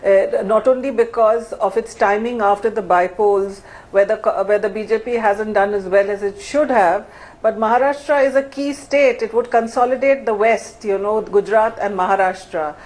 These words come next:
And Maharashtra has been in the hands of the Congress, uh, N C P,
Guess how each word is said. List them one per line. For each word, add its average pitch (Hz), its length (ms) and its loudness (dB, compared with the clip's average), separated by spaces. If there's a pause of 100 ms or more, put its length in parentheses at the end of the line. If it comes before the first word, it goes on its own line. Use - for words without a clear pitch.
(220)
And 202 160 -2
Maharashtra 254 560 2
has 240 220 -2
been 247 300 -6
in 240 100 -6
the 226 100 0
hands 220 380 -2
of 220 140 -2
the 208 80 -2
Congress, 214 840 0
uh, 185 440 2
N 202 180 0
C 240 180 -8
P, 185 380 -2